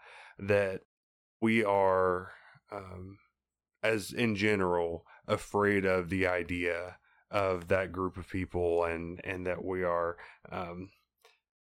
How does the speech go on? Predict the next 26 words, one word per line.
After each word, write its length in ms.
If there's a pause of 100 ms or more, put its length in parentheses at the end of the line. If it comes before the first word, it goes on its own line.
(360)
because 500
we 440 (220)
believe 400
differently 520
from 220
them 180
about 220
their 140
lifestyle 520
choices, 600
that, 340
that 160
there's 220
some 160
kind 180
of 100
fear, 460
and, 220 (420)
um, 500 (920)
and 140
that 120
we're 140
rigid 380
and 100
intolerant 760
of 600